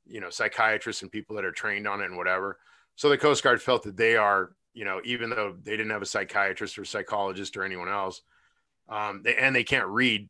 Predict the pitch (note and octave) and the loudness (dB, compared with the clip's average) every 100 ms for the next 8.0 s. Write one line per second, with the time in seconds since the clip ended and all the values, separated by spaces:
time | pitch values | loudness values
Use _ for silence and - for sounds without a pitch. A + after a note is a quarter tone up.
0 | _ A#2 G#2 G#2+ G#2 G2 F2 _ - F#2 | _ 0 2 0 -2 -2 -6 _ -10 -8
1 | D#2+ C#2+ A2 A2+ G2+ F#2 - G#2 F#2 F2 | -8 -8 0 4 4 2 -4 -4 -4 -6
2 | G2+ F#2 E2+ A2 G#2+ F#2 F2 - _ _ | -8 -8 -2 0 2 0 -4 -14 _ _
3 | _ _ G#2 G2+ F#2+ F#2 E2 A2 G#2+ - | _ _ -2 0 0 -2 -6 -8 -2 2
4 | D#3+ B2 B2 A#2 G2+ - C#3 A2+ G2 _ | 2 2 0 0 -2 2 4 4 2 _
5 | _ _ _ _ _ C3 B2+ A#2+ A#2+ - | _ _ _ _ _ 0 2 2 0 -4
6 | - A#2+ A2 G#2+ A2 G#2+ G#2+ - A2 G#2 | 2 2 2 -2 2 2 2 -2 -2 -2
7 | F#2 - _ _ _ - G2 F2+ F2 E2+ | -4 -12 _ _ _ -10 -6 -4 -4 -6